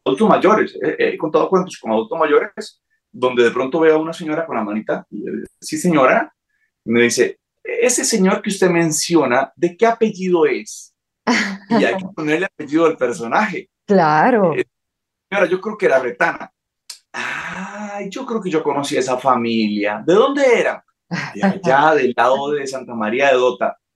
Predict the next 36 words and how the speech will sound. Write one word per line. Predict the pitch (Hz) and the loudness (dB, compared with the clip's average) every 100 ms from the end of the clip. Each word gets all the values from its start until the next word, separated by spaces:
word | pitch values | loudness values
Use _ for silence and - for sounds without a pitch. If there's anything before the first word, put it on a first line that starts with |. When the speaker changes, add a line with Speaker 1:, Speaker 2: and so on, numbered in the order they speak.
| _ | _
Speaker 1:
Estoy | - - 170 185 | -16 -6 -4 -4
casi | - 185 151 123 | 0 -2 -2 -4
segura | 117 117 113 | 0 2 0
que | 110 | 0
yo | 110 | -2
los | 107 | -2
conocí". | 113 107 113 107 - - | -4 -6 -6 -10 -12 -8
Y | 113 | -2
yo, | 107 | 0
"Pues | 120 113 | 2 2
seguramente | 117 135 170 135 131 | 4 4 4 2 -4
sí | 135 156 | -4 -2
lo | 135 | 2
era, | 131 113 | 4 4
señora". | 110 113 110 104 _ _ | 2 -4 -4 -6 _ _
Y | - 151 | -2 -2
sigo | - 180 165 | 0 2 4
contando | 156 170 160 156 139 | 4 2 0 -2 -2
el | 127 | 0
cuento. | 190 151 160 - | -2 -4 -6 -16
Y | 139 | -2
eso | 151 151 175 165 | -2 -2 0 0
hace | 151 160 160 | 0 -6 -12
Speaker 2:
Sí. | 135 127 131 127 | -14 -12 -10 -8
Speaker 1:
que | 127 131 | -10 -8
cobre, | 165 170 175 170 - _ | -2 0 0 -2 -10 _
que, | - - | -6 -6
que | - | 0
los | 160 160 | 0 2
personajes | 175 151 156 156 220 214 139 - 139 | 0 0 -4 0 0 -2 -8 -8 -2
y | |
el | 127 123 | -4 2
cuento | 185 170 - 127 | 2 0 -4 -4
y | 123 | 0
el | |
espacio | 120 - - 190 190 185 | 0 0 0 0 -2 -6